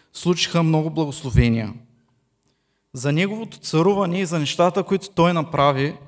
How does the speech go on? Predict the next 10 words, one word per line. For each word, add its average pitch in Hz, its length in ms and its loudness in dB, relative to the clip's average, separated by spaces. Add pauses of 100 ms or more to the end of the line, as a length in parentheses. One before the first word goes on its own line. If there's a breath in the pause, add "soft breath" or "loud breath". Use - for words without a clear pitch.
(840)
за 127 520 2
Израел, 143 580 0 (200)
ние 156 140 -2
можем 160 340 0
само 165 380 2
да 151 80 0
се 139 140 -4
възхищаваме. 127 800 -2 (840 soft breath)
Но 123 520 -2 (360)
в 127 200 -6